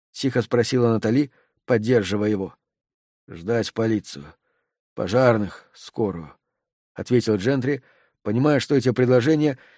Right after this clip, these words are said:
здесь почему-то не годятся, но он слишком устал. В окнах домов один за другим загорались огни, хотя на улице так никто и не появился.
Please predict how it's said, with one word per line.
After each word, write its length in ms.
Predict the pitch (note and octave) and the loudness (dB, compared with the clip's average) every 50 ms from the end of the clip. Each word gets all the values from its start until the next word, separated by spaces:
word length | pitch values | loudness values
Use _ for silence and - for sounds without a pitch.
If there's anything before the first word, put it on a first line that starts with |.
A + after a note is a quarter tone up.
| _ _ _ | _ _ _
здесь 300 | - G2+ G#2+ D3+ C#3+ - | -12 -4 -2 -2 -2 -2
почему-то 460 | - - B2 - D3 D3+ D3 C#3 C#3+ C#3 | -4 -4 -4 0 0 0 0 2 2 2
не 140 | C#3 C#3+ C3+ | 2 2 2
годятся, 680 | C3 C#3+ C#3 B2+ D3 D3 A#2+ G#2 - - G#2 G2 - _ _ _ _ _ _ _ _ - | 2 2 2 2 2 2 2 0 -2 -6 -8 -8 -8 _ _ _ _ _ _ _ _ -6
но 220 | C#3+ C3+ D3 C#3+ | -2 0 2 2
он 80 | C3+ A#2+ | 2 0
слишком 520 | - A2 B2+ C3+ B2 - - A#2+ G#2+ G2+ | 0 0 0 0 0 0 -2 -4 -4 -4
устал. 400 | G2 - - - D#2 D2 C#2 - _ _ _ _ _ _ _ _ _ _ _ _ _ _ _ _ | -4 -8 -10 -12 -14 -14 -16 -18 _ _ _ _ _ _ _ _ _ _ _ _ _ _ _ _
В 140 | - F#2+ G#2+ D#3 | -8 0 2 2
окнах 340 | E3 - D3+ D3+ C#3+ C3 | 2 4 2 2 2 4
домов 360 | A#2 C3+ C3 D3 E3 D3 - C3 | 4 4 4 4 4 2 2 2
один 300 | B2+ B2 D3+ D3+ C#3 A#2+ | 2 4 2 2 2 0
за 100 | B2 B2+ | 0 0
другим 400 | A#2+ B2+ B2+ B2+ D#3+ D#3 C3 A2+ | 2 0 2 2 2 2 2 2
загорались 580 | A#2+ B2 A2+ B2+ B2 C3 C3+ C3+ C3 A#2+ - | 0 2 4 4 4 6 4 4 2 0 0
огни, 440 | C#3 A#2 A2 A2+ A2 G#2 G2 F2 - _ _ _ _ _ _ _ _ | -2 -2 -2 -2 -2 -2 -4 -6 -10 _ _ _ _ _ _ _ _
хотя 280 | - G#2+ G2 - A2 | -12 -6 -4 -2 0
на 140 | G#2+ G#2+ A2 | 0 2 2
улице 440 | B2+ C#3+ D3+ D3 C#3+ B2+ - C#3+ C3 | 4 4 4 4 2 0 -2 -6 -2
так 260 | - - B2 A2+ - | 0 0 0 0 0
никто 340 | B2 B2 A2+ - - A#2+ B2 | -2 -4 -4 -2 0 0 0
и 60 | A#2+ | 0
не 100 | A#2+ A#2+ | 0 -2
появился. 720 | - - A#2+ A#2 A2+ G2+ F#2+ F2+ F2+ - - - D2 - | -2 -2 -2 0 0 0 -2 -4 -4 -6 -10 -12 -14 -18